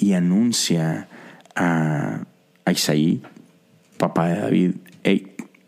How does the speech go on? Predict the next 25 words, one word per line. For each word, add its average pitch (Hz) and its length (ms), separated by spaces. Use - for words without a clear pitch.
convoca 98 440
a - 40
tus - 220
hijos 104 240
porque - 260
tengo 87 300
algo 82 160
especial - 500
para - 160
ustedes, 92 420
tengo 85 220
algo 87 180
que, - 140
que, - 160
que - 200
anunciar". 90 680
Isaí 151 320
convoca 139 800
a - 260
todos 139 320
sus - 440
hijos 95 580
menos 92 1000
a 76 100
David. 71 380